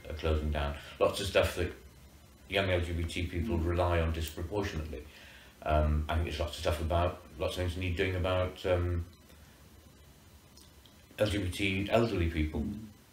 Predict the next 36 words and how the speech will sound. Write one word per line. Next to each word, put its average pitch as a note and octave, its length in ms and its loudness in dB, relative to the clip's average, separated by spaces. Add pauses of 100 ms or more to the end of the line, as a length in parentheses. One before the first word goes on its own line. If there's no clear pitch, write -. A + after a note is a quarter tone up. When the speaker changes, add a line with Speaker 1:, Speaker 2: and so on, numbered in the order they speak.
(260)
Speaker 1:
You E2+ 60 -4
know, E2+ 80 0
a F2 60 -6
few F2+ 180 -2
years' F2 200 2
time F2 220 2
I'm F2 100 2
gonna E2+ 140 2
be E2+ 80 2
retired, F2 460 2
and, F2 100 0
uh, F2 60 2 (720)
not G2+ 180 -2
that F#2 180 2
long F#2 160 4
probably G2 200 4
I'll G2 80 4
be G2+ 140 2
in F#2+ 100 0
some F#2+ 220 0
kind F#2+ 160 2
of F2+ 160 -4 (480)
home G#2 320 8
or D#2+ 120 4
something, E2+ 340 0
but, F#2 200 2 (220)
you G#2+ 60 -2
know, G2+ 120 6
that G#2 120 8
kind G#2 140 4
of, G2+ 40 0
the, A2 180 6
the A2 120 -4
facilities A2 480 0
aren't G#2 300 -2
there. E2+ 320 4